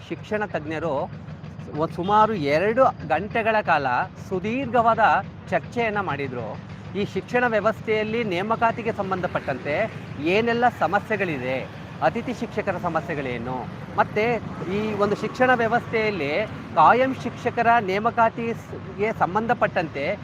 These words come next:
ಏನೆಲ್ಲ ಕಾರ್ಯಕ್ರಮಗಳನ್ನ ಮಾಡ್ಬೇಕಾಗುತ್ತೆ, ಏನೆಲ್ಲ ಸಂಘಟನೆಗಳನ್ನ ಮಾಡ್ಬೇಕಾಗುತ್ತೆ ಅನ್ನುವಂಥ ಒಂದು ವಿಚಾರವಾಗಿ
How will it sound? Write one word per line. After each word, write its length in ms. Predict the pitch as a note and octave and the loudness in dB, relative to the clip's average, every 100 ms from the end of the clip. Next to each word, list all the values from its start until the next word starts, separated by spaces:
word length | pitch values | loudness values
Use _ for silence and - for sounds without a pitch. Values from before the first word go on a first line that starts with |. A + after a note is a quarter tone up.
| - - | -12 -4
ಏನೆಲ್ಲ 420 | D#3+ G#3 B3 B3+ C4+ | 2 4 4 2 2
ಕಾರ್ಯಕ್ರಮಗಳನ್ನ 800 | G#3+ F#3 A3 A3 G#3+ G3 F#3+ G3 | 4 4 2 -2 0 2 2 0
ಮಾಡ್ಬೇಕಾಗುತ್ತೆ, 840 | F3+ D#3 F3 E3+ D3 C3 C#3 B2+ - - - | 2 2 2 2 2 0 -4 -4 -6 -12 -2
ಏನೆಲ್ಲ 400 | F#3 A#3 B3 B3 | 2 2 4 2
ಸಂಘಟನೆಗಳನ್ನ 760 | F#3 F#3 A3 A#3 A3+ A3+ A3+ | 2 0 0 0 0 0 0
ಮಾಡ್ಬೇಕಾಗುತ್ತೆ 840 | G#3+ E3+ E3+ E3+ D#3 C#3+ D3+ C#3 G#2 - - | 0 0 0 0 0 0 -2 -2 -4 -8 0
ಅನ್ನುವಂಥ 420 | F3 A#3 A#3+ A#3+ A#3+ | 2 2 0 2 2
ಒಂದು 180 | G#3+ G3+ | 2 -2
ವಿಚಾರವಾಗಿ 800 | F#3 - A3+ A3+ G#3+ G3+ F#3+ D#3+ | -2 2 4 4 4 2 0 -4